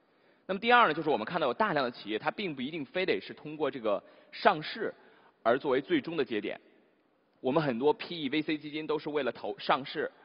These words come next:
而投资这个企业。实际上，真正的优质企业是小而美的企业、慢公司，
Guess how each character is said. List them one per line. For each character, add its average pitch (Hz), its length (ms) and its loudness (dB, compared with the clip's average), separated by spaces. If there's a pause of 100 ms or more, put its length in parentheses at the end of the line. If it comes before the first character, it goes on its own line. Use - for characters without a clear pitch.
而 117 140 0
投 113 160 -8
资 123 80 -8
这 123 80 -4
个 110 80 -2
企 - 160 -14
业。 76 160 -8 (260)
实 - 180 -10
际 180 100 -2
上， 165 220 2 (120)
真 196 180 0
正 196 160 -4
的 139 60 0
优 156 180 0
质 156 200 -6
企 - 180 -16
业 87 220 -6 (340)
是 127 340 -4 (160)
小 - 280 -2
而 131 120 4
美 160 140 2
的 95 80 -2
企 - 220 -8
业、 80 240 -6 (920)
慢 190 240 2
公 117 180 -4
司， 107 360 -6